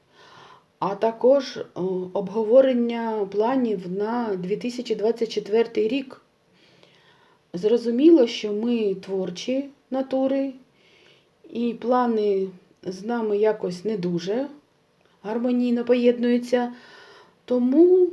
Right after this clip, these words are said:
дівчата просто збирають перелік бажань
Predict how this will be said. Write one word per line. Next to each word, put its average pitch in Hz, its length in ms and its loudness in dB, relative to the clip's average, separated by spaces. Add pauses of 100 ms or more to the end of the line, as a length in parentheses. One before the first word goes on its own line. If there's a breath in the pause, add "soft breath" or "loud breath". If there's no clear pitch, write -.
(3000 soft breath)
дівчата 277 880 -2
просто 320 460 0
збирають 269 640 4
перелік 285 440 2
бажань 208 680 2